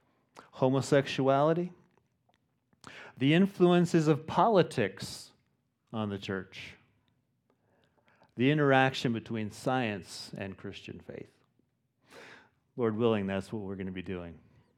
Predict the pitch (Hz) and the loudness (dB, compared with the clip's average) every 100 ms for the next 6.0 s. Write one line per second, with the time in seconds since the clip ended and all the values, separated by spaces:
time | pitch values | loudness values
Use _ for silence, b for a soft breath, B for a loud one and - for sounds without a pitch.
0 | _ _ _ _ B B B B _ 135 | _ _ _ _ B B B B _ 0
1 | 139 135 - 185 190 165 160 143 - 151 | 2 2 4 4 8 8 8 2 0 0
2 | - 127 127 151 151 143 131 120 147 127 | 2 0 2 2 2 2 -2 -2 -2 -4
3 | 151 139 123 - 139 127 120 - 127 117 | 0 2 0 -2 0 0 0 -2 -2 -2
4 | 107 110 110 139 127 135 135 123 117 - | -4 -2 -2 -2 -2 -2 -2 0 0 -2
5 | 117 110 113 101 98 127 135 107 101 | -4 -2 -2 -4 0 4 6 6 0